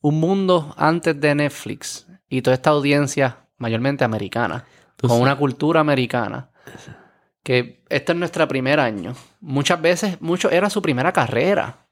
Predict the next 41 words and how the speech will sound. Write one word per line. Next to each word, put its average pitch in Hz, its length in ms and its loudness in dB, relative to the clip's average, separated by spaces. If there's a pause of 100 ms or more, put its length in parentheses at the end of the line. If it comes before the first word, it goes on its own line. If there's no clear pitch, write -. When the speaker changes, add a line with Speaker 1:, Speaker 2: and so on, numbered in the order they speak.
Speaker 1:
Quizás 127 240 -2
no 160 140 2
venían 170 260 4
el 160 120 4
año, 175 260 2
pero 135 140 4
el 120 120 0
hype 147 380 0
de 139 220 2
lo 131 140 2
que 127 80 -2
se - 100 -2
estaba 131 240 0
formando 147 420 0
es, 127 120 0
"Vamos 127 240 -2
a 151 80 2
ver 143 140 2
esta 143 180 -6
carrera", 147 460 -2
qué 135 100 -2
sé 151 120 -4
yo 147 100 0
qué. 139 180 -6 (840)
Tú - 100 -2
acabas 214 320 4
esa 196 160 2
carrera 175 240 2
en 165 60 0
safety 151 320 -2
car, 208 320 0 (640)
los 135 180 0
ratings 147 360 2
del 147 140 2
año 147 180 0
que 131 120 2
viene, 151 400 -2 (460)
bye 110 280 0
bye 107 280 2
Estados 110 380 0
Unidos. 90 360 -12